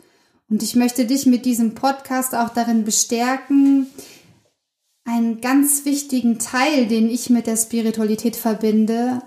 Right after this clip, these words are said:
auszuleben, nämlich deiner Intuition, deiner inneren Wahrheit,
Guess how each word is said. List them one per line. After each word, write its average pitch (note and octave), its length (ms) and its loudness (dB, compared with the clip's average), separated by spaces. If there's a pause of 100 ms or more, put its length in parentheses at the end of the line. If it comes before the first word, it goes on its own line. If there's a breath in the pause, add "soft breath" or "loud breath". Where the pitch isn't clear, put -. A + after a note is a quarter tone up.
(120)
auszuleben, G#3+ 880 0
nämlich G#3 300 -2
deiner G#3 300 -6
Intuition, G#3 1120 -4 (360 loud breath)
deiner A3 640 -2 (160)
inneren D4 520 4
Wahrheit, A3+ 760 -2